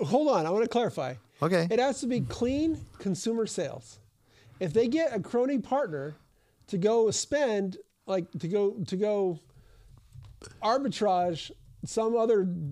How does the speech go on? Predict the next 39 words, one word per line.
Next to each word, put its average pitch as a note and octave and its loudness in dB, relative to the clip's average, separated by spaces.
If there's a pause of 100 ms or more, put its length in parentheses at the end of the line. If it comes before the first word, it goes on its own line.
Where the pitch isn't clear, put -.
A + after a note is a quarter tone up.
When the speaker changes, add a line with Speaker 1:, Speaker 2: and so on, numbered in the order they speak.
(100)
Speaker 1:
side F#3+ 2
deal E3 0 (520)
by F3 2
saying, G3+ 2
"Yeah, G#3+ 4
we G#3+ 4
think A#3 0
this F#3 -2
is G3 -4
gonna G3 0
be F#3 -2
the F3+ -2
hotness," F#3 -2
and F#3+ -2
they F#3+ 2
go A3 4
buy G3+ 2
twenty-one G3+ 0
thousand F3+ 0
units F3 -2 (500)
for, F3 2 (220)
I E3 -2
don't F3 -2
know, D#3 -4
Disney. D#3+ 0
If D3 -8
Disney A3 2
goes G#3 2
and F#3 0
buys F3+ 2
a D#3+ -4
bunch A#3 -6
of D3 -6
<laughs> F3+ -2
units, - -6 (380)
like, E3+ 2
that F3 6
doesn't A3+ 2
count. G3 -2